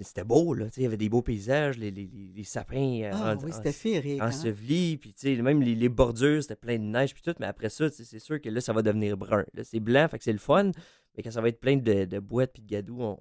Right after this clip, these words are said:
Speaker 1: on s'entend, ça va être moins
Speaker 2: C'est
Speaker 1: beau.
Speaker 2: moins joli.
Speaker 1: Mais moi, je vais le dire, j'aime l'hiver.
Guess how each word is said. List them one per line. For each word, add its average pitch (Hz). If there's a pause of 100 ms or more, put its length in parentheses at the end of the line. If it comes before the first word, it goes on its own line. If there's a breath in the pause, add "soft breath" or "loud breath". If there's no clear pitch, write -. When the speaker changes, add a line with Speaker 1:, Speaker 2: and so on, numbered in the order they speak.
Speaker 1:
on 117
s'entend, 120 (180)
ça -
va 120
être 123
moins 117
Speaker 2:
C'est 233
Speaker 1:
beau. 220
Speaker 2:
moins 240
joli. 170 (460)
Speaker 1:
Mais 135
moi, 214
je 170
vais 143
le 120
dire, 113 (500)
j'aime 113
l'hiver. 90